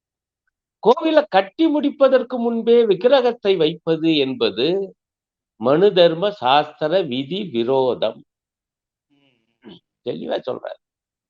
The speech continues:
அப்ப அது கேட்ட உடனே எனக்கு ஆகா, <laughs> இப்ப தமிழ்நாட்டுல ஒரு, ஒரு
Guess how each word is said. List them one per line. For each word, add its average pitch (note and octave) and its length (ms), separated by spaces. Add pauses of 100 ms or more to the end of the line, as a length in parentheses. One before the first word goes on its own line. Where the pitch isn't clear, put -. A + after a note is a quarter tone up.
(240)
அப்ப B2+ 160
அது C3+ 140
கேட்ட D#3+ 340
உடனே F3 220
எனக்கு D3+ 260
ஆகா, C3+ 320 (600)
<laughs> F3 420 (200)
இப்ப C3 200
தமிழ்நாட்டுல F#3 640
ஒரு, G3 240 (560)
ஒரு F3 240